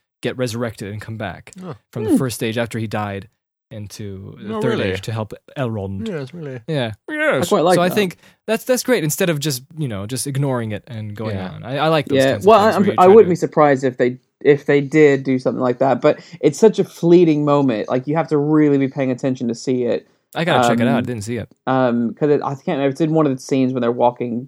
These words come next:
Speaker 3: just storming through the, his, his weapons chamber or whatever. Um, but at the same time, you do have to suffer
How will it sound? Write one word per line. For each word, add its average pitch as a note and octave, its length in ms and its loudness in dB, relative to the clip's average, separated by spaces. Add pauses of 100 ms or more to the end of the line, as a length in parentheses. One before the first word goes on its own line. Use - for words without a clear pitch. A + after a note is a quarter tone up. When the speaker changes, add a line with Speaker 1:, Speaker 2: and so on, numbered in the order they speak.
(120)
Speaker 3:
just B2+ 200 -8 (200)
storming A#2+ 360 0
through A#2+ 280 -4
the, G#2 140 -2
his, A#2 260 -2
his A#2+ 360 -6 (260)
weapons A#2+ 400 -2 (220)
chamber A2+ 560 -6
or A#2 140 0
whatever. G#2+ 460 -4 (520)
Um, F2+ 560 -6 (240)
but B2+ 400 0
at C3 100 0
the C3 60 -4
same C#3 220 4
time, B2+ 280 4
you A#2 120 2
do C3 180 4
have C3 120 -6
to A#2+ 80 -8
suffer B2 600 0